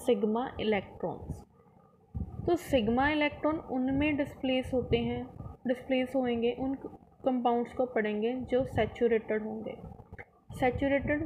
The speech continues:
जिनमें single bond present होगा। तो इ-, इनमें हम covalent polar bond भी consider कर सकते हैं और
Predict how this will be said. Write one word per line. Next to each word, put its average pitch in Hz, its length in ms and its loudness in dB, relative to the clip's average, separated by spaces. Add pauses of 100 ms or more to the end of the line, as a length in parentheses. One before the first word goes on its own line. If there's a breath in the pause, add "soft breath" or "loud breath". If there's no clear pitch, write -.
जिनमें 247 360 2
single 233 460 2
bond 233 300 2
present 208 560 0
होगा। 190 280 -2 (920 loud breath)
तो 285 80 4 (1000)
इ-, 240 100 0 (100)
इनमें 269 280 4
हम 294 200 4
covalent 285 580 4
polar 269 380 6 (440)
bond 262 360 2
भी 277 140 2
consider 277 400 0
कर 277 180 4
सकते 269 340 -2
हैं 285 200 -2
और 311 280 -2